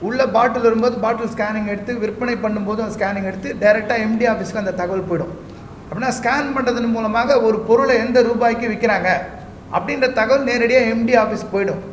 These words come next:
So, அதனால ஒவ்வொரு பாட்டிலுக்குரிய விலையும் விலைக்கு ஏத்த மாதிரி விற்பனை செய்யப்படும் அப்படின்னு சொல்றாங்க. இது என்னன்னா, ஸ்கேனிங் சிஸ்டம்ன்றது அதுக்கு ஒரு தனி மிஷினும் கொடுத்துருவாங்க.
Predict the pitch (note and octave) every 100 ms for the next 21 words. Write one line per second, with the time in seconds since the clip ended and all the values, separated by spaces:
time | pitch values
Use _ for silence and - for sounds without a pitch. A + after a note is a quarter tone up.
0 | - - - - A3+ B3+ B3 A#3 B3+ C#4
1 | A#3 A#3+ A#3+ B3 B3 A#3 A3+ G#3 A#3 A#3
2 | B3+ - A3 C#4+ C#4 B3 A#3+ A3 A#3 B3
3 | A3 A#3 A#3+ A3+ G#3 G3+ F3+ F#3+ F#3 F3
4 | G3 G#3 F3+ F3+ D#3+ - - - - -
5 | F#3+ A3 C4+ C#4+ - B3 C#4 D4 C4+ A3+
6 | - - - - - - B3 C4 A3+ F3+
7 | D3+ E3+ G3 G3+ - - - - G3+ A3+
8 | A3 A3+ C4+ A#3 A#3+ B3 G3+ G3+ G3 E3
9 | D3+